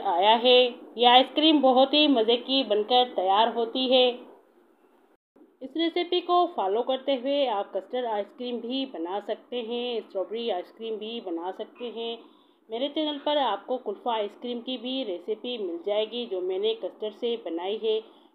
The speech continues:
बहुत ही मज़े की ये आइसक्रीम बनती है। अगर आप एक बार बनाएंगे तो बाज़ार से लेना भूल जाएंगे। देख सकते हैं व्यूअर्स, हमारे यहाँ पर जी मैंगो आइसक्रीम बनकर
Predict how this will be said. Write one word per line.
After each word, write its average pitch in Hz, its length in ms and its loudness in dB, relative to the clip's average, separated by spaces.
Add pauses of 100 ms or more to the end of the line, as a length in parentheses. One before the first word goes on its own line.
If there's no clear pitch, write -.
(120)
बहुत 262 320 -2
ही 320 200 0
मज़े 254 300 -2
की 269 300 -8
ये 233 140 -2
आइसक्रीम 233 600 -6
बनती 185 380 -8
है। 247 220 0
अगर 220 240 -2
आप 226 260 -2
एक 190 180 -10
बार 226 260 -2
बनाएंगे 208 520 -4
तो 247 140 -2
बाज़ार 196 340 -2
से 214 160 -4
लेना 214 320 -4
भूल 185 320 -4
जाएंगे। 226 480 -2 (2250)
देख 208 160 -2
सकते 294 300 0
हैं 330 280 8
व्यूअर्स, 294 420 4
हमारे 233 360 4
यहाँ 254 280 2
पर 262 240 4
जी 269 200 2
मैंगो 233 340 6
आइसक्रीम 240 580 4
बनकर 208 400 2